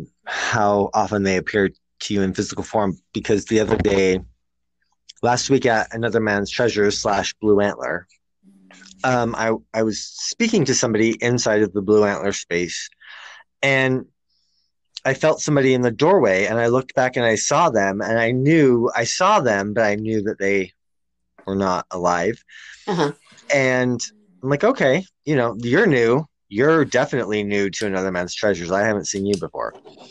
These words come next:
Speaker 2: Mm-hmm.
Speaker 1: And sup-, like, super strong. And then it happened again. And then a, a few days later, you know, our friend Corinne, um, was in there, and she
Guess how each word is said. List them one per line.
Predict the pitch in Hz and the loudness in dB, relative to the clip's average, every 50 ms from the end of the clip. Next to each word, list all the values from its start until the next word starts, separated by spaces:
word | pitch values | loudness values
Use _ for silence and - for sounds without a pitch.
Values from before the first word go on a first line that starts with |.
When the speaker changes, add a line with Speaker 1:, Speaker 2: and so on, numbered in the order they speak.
| - - - - - - - | -20 -20 -20 -20 -20 -14 -10
Speaker 2:
Mm-hmm. | 175 165 156 156 160 143 | -6 -4 -4 -2 0 0
Speaker 1:
And | 139 135 131 123 123 | 0 0 0 0 -2
sup-, | - 170 156 - _ - | 0 -2 -2 -2 _ -2
like, | 143 139 139 - | 0 0 0 0
super | - - 151 156 143 | -2 -2 0 0 0
strong. | - - - 139 139 143 147 - | -2 0 0 2 2 2 0 0
And | - 131 131 | -2 0 2
then | 131 127 123 123 127 - | 2 2 0 -2 -6 -6
it | 120 | -4
happened | 113 123 127 - 147 160 | -4 -2 -2 0 0 0
again. | 139 127 117 101 92 95 113 117 _ - - - - - - - | 2 2 2 0 0 -2 -4 -8 _ -20 -20 -20 -18 -14 -4 -2
And | 135 139 139 | 0 2 4
then | 139 135 135 135 127 - _ - | 4 4 4 2 0 -2 _ -4
a, | 131 | -4
a | |
few | - - - 135 139 135 | -4 -2 -2 2 2 4
days | 123 127 123 104 107 | 4 4 2 2 2
later, | 120 135 156 135 117 107 107 113 110 - - - | 2 2 2 2 2 2 2 2 2 0 -4 -4
you | 120 117 | -4 -4
know, | 104 104 98 | -2 -2 -2
our | 95 85 90 95 | -2 -2 -2 -4
friend | 92 - 113 104 98 92 - - - | -4 -4 -4 -2 -2 -4 -8 -12 -10
Corinne, | - 107 123 123 101 85 90 101 110 _ - - - - _ _ - | -4 -2 -2 -2 -2 -6 -8 -10 -12 _ -20 -20 -20 -20 _ _ -2
um, | 123 120 117 120 117 113 110 113 - _ _ _ - | 0 2 2 2 0 0 -2 -6 -6 _ _ _ -2
was | 139 139 131 117 123 | 2 2 2 2 2
in | 127 123 123 | 0 0 2
there, | 120 113 113 113 113 120 - | 2 2 4 4 4 2 2
and | 113 117 120 117 | 0 -2 -2 -2
she | - - 135 139 127 | -2 0 0 0 -2